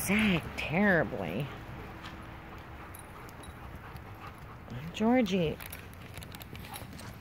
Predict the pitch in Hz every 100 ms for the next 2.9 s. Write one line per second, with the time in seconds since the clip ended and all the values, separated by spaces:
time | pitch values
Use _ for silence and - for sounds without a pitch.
0 | - - - - - - - - - -
1 | - - - - - - - - - -
2 | - - 214 - 359 349 233 -